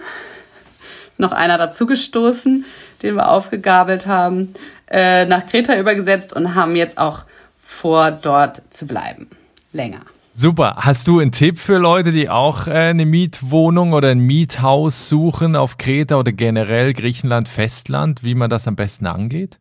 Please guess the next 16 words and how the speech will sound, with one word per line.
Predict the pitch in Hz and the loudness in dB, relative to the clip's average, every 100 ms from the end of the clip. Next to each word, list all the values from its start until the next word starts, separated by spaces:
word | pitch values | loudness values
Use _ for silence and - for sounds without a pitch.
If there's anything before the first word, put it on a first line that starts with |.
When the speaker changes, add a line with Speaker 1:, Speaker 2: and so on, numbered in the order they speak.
| _ | _
Speaker 1:
Erstmal | 185 202 208 220 214 214 - | -2 -2 -4 -8 -6 -6 -6
echt | 202 - _ - | -10 -12 _ -2
Ausdauer | 175 196 - - 220 240 262 | 0 0 -4 -2 0 0 0
mitbringen | 269 277 - - 269 285 311 381 403 | -2 -4 -10 -10 -4 -2 0 -2 -4
und | - 202 196 196 196 | -4 -2 0 -2 -2
dann | 196 202 214 208 202 - | 0 0 -2 -6 -8 -10
bin | - 202 202 - | -6 -4 -4 -6
ich | 196 - | -8 -6
tatsächlich | 214 190 190 202 202 - 196 196 - - - _ | -8 -6 -4 -4 -6 -8 -6 -6 -10 -20 -20 _
fündig | - 208 208 214 208 - | -4 -2 0 0 -2 -6
geworden | 196 165 170 170 196 196 196 - | -8 -6 -4 2 2 2 -2 -4
auf | 180 175 - - | -4 -4 -8 -20
Facebook | - - 180 170 190 226 240 - _ - 233 233 233 - - | -20 -6 -2 0 0 -2 -4 -8 _ -6 -4 -4 -8 -18 -8
Marketplace. | 160 165 190 247 - 240 254 302 392 - _ _ - _ | -2 -2 -4 -10 -8 -4 -4 -4 -8 -16 _ _ -20 _
Das | 165 170 | -2 -2
ist | - 185 202 - | -4 -6 -6 -8